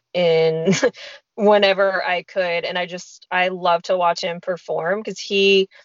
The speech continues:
when they're doing songs that don't have choreography, he still is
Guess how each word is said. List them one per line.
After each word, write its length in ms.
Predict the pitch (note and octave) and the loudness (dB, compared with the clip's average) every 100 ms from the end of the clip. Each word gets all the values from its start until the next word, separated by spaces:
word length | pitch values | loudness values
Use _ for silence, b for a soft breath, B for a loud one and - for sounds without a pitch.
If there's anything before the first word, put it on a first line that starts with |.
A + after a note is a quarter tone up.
| b b _ _ _ _ _ _ - - | b b _ _ _ _ _ _ -12 0
when 180 | G#3+ A3 | 2 4
they're 100 | G#3+ | 2
doing 220 | G#3+ A3+ | 0 0
songs 280 | A3 G#3+ G#3 | 0 0 0
that 160 | F#3+ F#3 | -6 -6
don't 340 | F3+ F3+ G3 | -4 -4 -6
have 280 | G3+ G3+ F#3+ | -4 -4 -2
choreography, 800 | - G3+ G3+ G3+ A3+ B3+ C4 C4+ _ _ | 0 2 0 -2 -6 -8 -8 -10 _ _
he 220 | - A3+ | -8 -8
still 380 | G#3+ - G#3 G3 | -8 -4 0 2
is 180 | F#3+ | 0